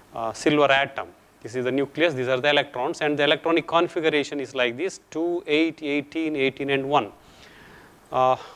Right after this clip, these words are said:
so in the five S state, we have got electrons,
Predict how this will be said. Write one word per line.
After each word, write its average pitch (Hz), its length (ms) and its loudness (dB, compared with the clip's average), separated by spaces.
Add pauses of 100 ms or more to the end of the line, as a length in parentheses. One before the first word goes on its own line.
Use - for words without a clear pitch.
(680)
so 143 420 2 (100)
in 143 160 0
the 131 220 4 (1500)
five 196 560 4
S - 420 2 (460)
state, 143 460 2
we 143 60 4
have 143 140 4
got 143 340 4
electrons, 135 760 0